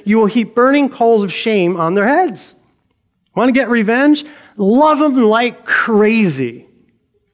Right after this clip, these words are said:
Don't let evil conquer you,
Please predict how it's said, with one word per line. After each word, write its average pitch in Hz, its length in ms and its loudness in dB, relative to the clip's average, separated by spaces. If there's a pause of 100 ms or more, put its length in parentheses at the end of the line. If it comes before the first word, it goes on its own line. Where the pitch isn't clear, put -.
(1200)
Don't 302 540 0
let 214 420 0
evil 180 340 0
conquer 269 580 0
you, 151 400 -2